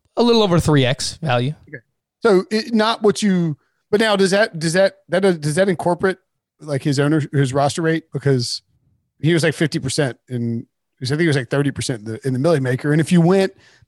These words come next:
Speaker 2: in the direction you talked about, or Heath talked about, and you went Davante Adams and Keenan Allen instead of,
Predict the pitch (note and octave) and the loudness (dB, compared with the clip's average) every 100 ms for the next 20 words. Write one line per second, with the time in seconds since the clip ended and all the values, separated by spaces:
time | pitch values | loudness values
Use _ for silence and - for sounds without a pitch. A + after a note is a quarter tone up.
0 | _ _ - D#3 D#3 D#3+ D3+ D#3 D#3+ F#3 | _ _ -4 -2 0 0 0 -2 -2 0
1 | D3 C3+ C3 A#2 B2+ _ _ _ _ _ | 0 -2 -2 -2 -2 _ _ _ _ _
2 | _ _ C#3 C3 F#3+ - A#2 G#2+ A2 A#2+ | _ _ -4 0 0 -2 -6 -4 -4 -2
3 | C#3+ C#3+ D3 C3+ C#3 C#3+ C#3+ C#3+ C3 A#2+ | 0 0 0 -2 -2 0 0 0 -2 -2
4 | D#3 C3 D3 D3 B2 A#2 C3+ B2 A2+ | -2 0 0 -2 -2 -4 -2 -2 -4